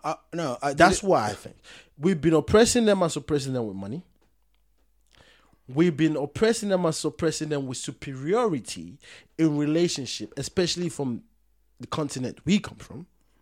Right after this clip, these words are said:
Speaker 2: right? Because of money. And we also been oppressing them and suppressing them in the relationship because of our culture. Because a man can have more than one woman.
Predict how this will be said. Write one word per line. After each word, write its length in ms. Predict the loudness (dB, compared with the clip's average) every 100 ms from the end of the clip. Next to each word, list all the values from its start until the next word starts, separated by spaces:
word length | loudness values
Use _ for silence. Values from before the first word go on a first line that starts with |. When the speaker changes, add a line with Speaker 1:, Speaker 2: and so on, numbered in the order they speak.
| _ _
Speaker 2:
right? 320 | -4 -2 -2 -6 _ _ _ _ -20 -20 _
Because 580 | -4 -2 4 6 6 4
of 140 | -8 -12
money. 400 | -14 -10 -12 -12 _ _ _ -20 -20 _ -4
And 200 | -2 2
we 80 | 4
also 280 | 4 4 0
been 160 | 0
oppressing 440 | 0 -2 -4 -4 -4
them 120 | -4
and 80 | -4
suppressing 540 | -8 -6 -6 -6 -8
them 200 | -8 -10 -14 -20 _
in 100 | -6
the 80 | -2
relationship 720 | 0 0 -2 -2 -6 -8 -10 -12 -20 _
because 280 | -10 -6 -4
of 80 | -4
our 100 | -4
culture. 440 | -2 -4 -4 -10 -16 _ -20 -20 -8
Because 440 | -4 0 0 -2 -10 _ _
a 80 | -2
man 560 | 2 4 4 2 0 -6 -12 _
can 140 | -4 -2
have 400 | -2 -2 -6 -10 _ -12
more 240 | -6 -6
than 300 | -4 -6 -4
one 280 | -4 -4 -6 -14 _ _ _
woman. 420 | -10 -6 -6 -6